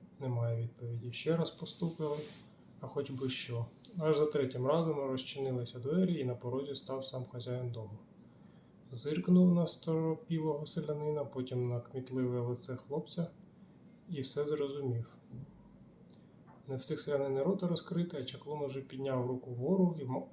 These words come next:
і каже власним голосом: "Грошей від тебе я не зажадаю, зате поставлю одну умову. Рівно через рік і один день ти повинен прийти сюди, в мій дім,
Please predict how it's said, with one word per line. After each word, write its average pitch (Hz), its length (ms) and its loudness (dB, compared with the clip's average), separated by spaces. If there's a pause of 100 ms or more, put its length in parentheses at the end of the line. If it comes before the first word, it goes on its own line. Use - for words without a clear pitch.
і 180 60 -2
каже 143 520 -4 (580)
власним 127 540 0
голосом: 120 560 -4
"Грошей 165 380 4
від 160 140 2
тебе 143 260 -2
я 139 140 -2
не 131 120 -4
зажадаю, 139 720 2 (520)
зате 131 240 -2
поставлю 147 500 0
одну 131 200 -2
умову. 113 480 0 (280)
Рівно 165 300 6
через 139 340 -2
рік 180 320 2
і 151 80 2
один 131 240 2
день 160 220 0
ти 139 160 -6
повинен 139 560 -4 (500)
прийти 139 300 2
сюди, 160 340 2
в 147 140 -2
мій 160 140 0
дім, 123 360 0